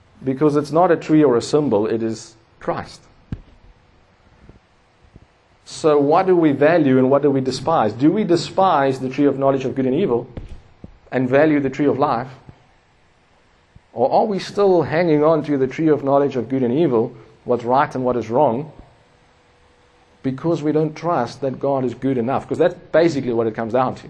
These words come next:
Because knowledge of good and evil is, am I good enough?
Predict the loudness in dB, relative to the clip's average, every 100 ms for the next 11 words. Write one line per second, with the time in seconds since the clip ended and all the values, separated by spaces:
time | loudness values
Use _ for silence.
0 | -20 _ _ _ _ _ _ _ _ _
1 | _ _ _ -4 0 2 4 2 2 0
2 | 2 2 2 4 2 0 -2 -2 -2 -2
3 | -2 -2 -2 -4 -10 -12